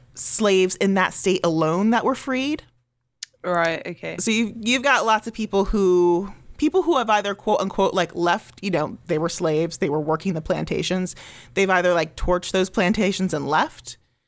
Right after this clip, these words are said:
Speaker 2: Mm-hmm.
Speaker 1: um, or sort of just aimlessly, like, wandering the streets, like,
Speaker 2: They
Speaker 1: a
Speaker 2: don't
Speaker 1: lot of
Speaker 2: have anywhere to
Speaker 1: homeless, a
Speaker 2: go.
Speaker 1: lot of, yeah,
Speaker 2: Yeah.
Speaker 1: no one has anywhere to go, no one has any work,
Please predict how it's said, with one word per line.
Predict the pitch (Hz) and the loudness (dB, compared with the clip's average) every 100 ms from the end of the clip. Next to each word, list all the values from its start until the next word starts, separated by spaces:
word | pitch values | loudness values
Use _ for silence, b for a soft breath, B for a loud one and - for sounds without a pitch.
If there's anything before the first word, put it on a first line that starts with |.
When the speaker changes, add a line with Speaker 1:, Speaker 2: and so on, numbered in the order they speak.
| _ | _
Speaker 2:
Mm-hmm. | 208 185 180 190 | -10 -8 -2 2
Speaker 1:
um, | 180 170 165 165 | 4 4 2 0
or | 185 175 170 | 2 2 2
sort | - 202 | 0 0
of | 190 | 2
just | 170 - | -2 -2
aimlessly, | 160 170 165 160 160 - 131 - - | -2 -2 -2 -2 -4 -2 -4 -4 -2
like, | 143 - | -2 -2
wandering | 170 165 156 151 | -2 0 0 -4
the | 147 | -4
streets, | - 165 143 120 - | -6 -4 -4 -4 -6
like, | 143 | -6
Speaker 2:
They | 196 | -4
Speaker 1:
a | |
Speaker 2:
don't | 190 | 0
Speaker 1:
lot | 165 165 | 2 2
of | 175 | 0
Speaker 2:
have | 170 | -4
anywhere | 160 151 151 | -2 -2 -2
to | |
Speaker 1:
homeless, | 185 180 | 0 2
a | |
Speaker 2:
go. | 175 | 2
Speaker 1:
lot | 151 | 2
of, | 151 - | 0 -2
yeah, | 196 180 | 0 2
Speaker 2:
Yeah. | 190 | 2
Speaker 1:
no | 190 | 2
one | 190 196 | 2 2
has | 180 | 0
anywhere | 180 175 | 0 2
to | 170 | 2
go, | 170 165 160 160 | 2 2 4 2
no | 160 170 | 0 -2
one | 180 | 0
has | 185 180 | -2 -2
any | 185 | -2
work, | 156 151 156 156 - - | 0 2 2 0 -6 -20